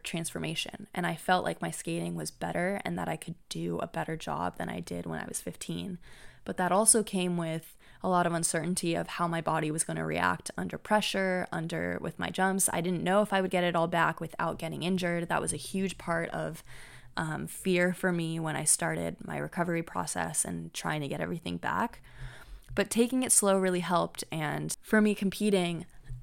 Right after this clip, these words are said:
I knew I wasn't gonna skate well, but it was, it was a mental thing. I just needed to practice feeling the nerves, feeling the adrenaline, trying to get the jumps out there. And so I had a few competitions. I got super nervous, and my, my legs were jittering,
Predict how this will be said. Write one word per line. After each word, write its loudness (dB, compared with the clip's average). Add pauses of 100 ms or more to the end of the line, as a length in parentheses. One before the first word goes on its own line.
(140)
I 6
knew 8
I 10
wasn't 6
gonna 4
skate 2
well, 6
but 2
it 4
was, 2
it 4
was 2
a 4
mental 0
thing. -4
I 4
just 0
needed 4
to 0
practice 2 (200)
feeling -2
the -2
nerves, -2
feeling -2
the -2
adrenaline, -2 (260)
trying 0
to -4
get -6
the -6
jumps -4
out -8
there. -4 (1040)
And 6
so 10
I 8
had 8
a 2
few 0
competitions. 4 (300)
I 4
got 0
super 12
nervous, 2
and 0
my, 0
my 0
legs 4
were 0
jittering, -2